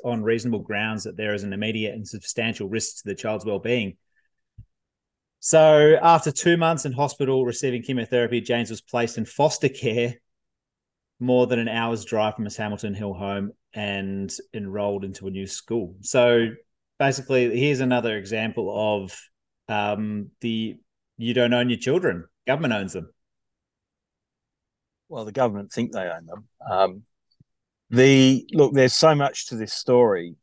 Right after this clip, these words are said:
Speaker 2: um, but the thing that hasn't been mentioned in this story is the,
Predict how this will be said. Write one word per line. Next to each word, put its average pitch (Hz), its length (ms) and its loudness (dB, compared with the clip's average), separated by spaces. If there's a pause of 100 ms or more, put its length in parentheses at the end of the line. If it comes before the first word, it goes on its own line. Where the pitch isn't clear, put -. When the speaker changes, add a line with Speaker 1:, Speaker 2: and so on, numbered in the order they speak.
(120)
Speaker 2:
um, 107 640 -4
but 110 180 0
the 110 360 2
thing 139 240 0
that 120 160 0
hasn't 127 320 4
been 104 180 0
mentioned 101 520 -2
in 95 40 0
this 95 160 2
story 98 380 6
is 95 140 0
the, 95 140 0